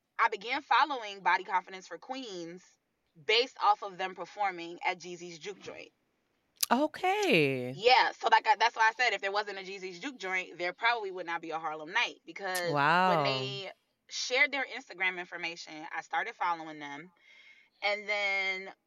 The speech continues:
Speaker 1: so this was in March. So, like, beginning of March. So, like, end of March or mid-March or something like that, they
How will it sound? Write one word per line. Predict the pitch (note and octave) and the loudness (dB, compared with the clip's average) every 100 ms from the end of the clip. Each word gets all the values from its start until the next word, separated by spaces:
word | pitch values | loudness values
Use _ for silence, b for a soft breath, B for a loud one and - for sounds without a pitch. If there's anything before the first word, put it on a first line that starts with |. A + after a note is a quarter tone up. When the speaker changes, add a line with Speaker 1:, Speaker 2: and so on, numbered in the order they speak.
| - | -12
Speaker 1:
so | G#3 | -4
this | G3 F#4+ | -4 -4
was | D#4+ | -4
in | A#3+ G#3 | -4 0
March. | G#3 D#3 - - - _ - - | 0 0 -6 -16 -18 _ -20 -4
So, | A#3+ A3+ | -2 0
like, | G#3 F#3+ F#3 F3+ F3 - _ E3 | 2 4 4 0 -8 -14 _ -14
beginning | F3+ A3 G#3+ | -6 -6 -6
of | F3 | -10
March. | D#3+ - - - | -10 -14 -16 -20
So, | - A3+ | -14 0
like, | G#3+ G3+ _ | 0 0 _
end | C#4+ C#5 B4+ | -2 -2 -2
of | G#3+ | -4
March | F#3+ E3 E3+ - - - _ _ _ - | -2 -2 -2 -10 -18 -20 _ _ _ -4
or | G3 | -4
mid-March | G3 D4 A#3+ F#3 F3+ F#3+ | -2 -6 -2 -2 -2 -4
or | |
something | E3+ F#3+ F3+ | -14 -14 -10
like | F3 - | -12 -6
that, | D#3+ D#3+ - _ _ _ _ _ D#3+ | -4 -4 -10 _ _ _ _ _ -2
they | G3 A3 | 0 0